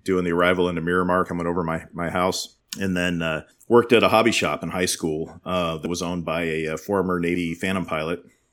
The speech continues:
And, uh, he became kind of my mentor and, uh, kind of showed me the way and encouraged me to do what I needed to, to, uh,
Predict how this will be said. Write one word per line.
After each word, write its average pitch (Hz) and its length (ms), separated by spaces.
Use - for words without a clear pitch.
And, 82 360
uh, 76 340
he 117 140
became 104 260
kind 98 140
of 87 80
my 82 80
mentor 85 540
and, 104 280
uh, 101 220
kind 120 160
of 113 40
showed 127 180
me 123 80
the 110 100
way 107 280
and 82 100
encouraged 95 380
me 95 100
to 90 120
do 98 160
what 90 100
I 87 60
needed 90 360
to, 107 300
to, 87 380
uh, 82 260